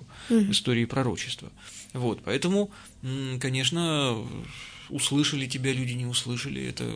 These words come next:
Speaker 2: Слово Божье, которое живет, вот, понимаете, в веках, и мы сейчас его читаем.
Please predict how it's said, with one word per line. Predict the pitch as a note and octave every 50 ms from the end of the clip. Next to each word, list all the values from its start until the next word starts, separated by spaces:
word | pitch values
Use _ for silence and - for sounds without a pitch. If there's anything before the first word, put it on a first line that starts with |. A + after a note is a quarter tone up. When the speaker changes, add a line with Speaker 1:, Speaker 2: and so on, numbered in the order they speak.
| G2 - -
Speaker 2:
Слово | - - C3 C3+ C#3+ C#3+ C#3+
Божье, | C3 C3+ C#3+ D3 C3+ C3+ A#2+
которое | - A2+ - A#2+ A#2 A#2+
живет, | A2+ A#2 A#2 A#2 A#2+ A#2 -
вот, | A#2 A2+ -
понимаете, | - - - F#2+ A2 A2+ - - A#2
в |
веках, | A2 A2 A2 - - D3 - -
и |
мы | A2+ G#2+ B2
сейчас | - - - - - -
его | - -
читаем. | - - - - G1+ G1+ -